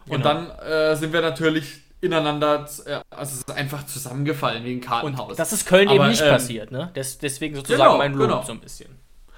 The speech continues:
Speaker 1: Aber wir haben's natürlich auch nicht, ähm, darauf angelegt. Was ich tatsächlich auch richtig fand, also es war die richtige Einstellung von,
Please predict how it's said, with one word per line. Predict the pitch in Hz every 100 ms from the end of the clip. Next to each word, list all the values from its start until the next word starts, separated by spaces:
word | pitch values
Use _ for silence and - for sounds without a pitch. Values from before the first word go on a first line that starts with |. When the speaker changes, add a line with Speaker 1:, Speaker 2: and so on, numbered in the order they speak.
| - -
Speaker 1:
Aber | 160 180 254 240
wir | 214 185
haben's | 196 196
natürlich | 196 196 190 185 151
auch | 156 151
nicht, | 185 196 -
ähm, | 175 175
darauf | 170 170 180
angelegt. | 160 147 135 107 98 - - _ - -
Was | 139 147 -
ich | 240 269 - -
tatsächlich | - 139 151 151 - 123
auch | 131 127
richtig | 139 - 151
fand, | 165 160 185
also | 160 135
es | 131
war | 139 131
die | 131
richtige | 139 143 151 143
Einstellung | 143 139 - 160 180
von, | 180 170